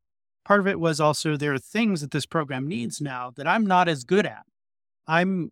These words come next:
I'm a, a lot better at, like,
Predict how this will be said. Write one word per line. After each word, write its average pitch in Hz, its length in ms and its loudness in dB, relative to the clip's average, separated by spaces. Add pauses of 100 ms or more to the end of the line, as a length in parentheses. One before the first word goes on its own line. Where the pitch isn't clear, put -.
I'm 175 320 2 (100)
a, 143 80 -12 (140)
a 147 60 -8
lot 147 380 0
better 160 500 2
at, 135 280 -8 (160)
like, 135 280 -8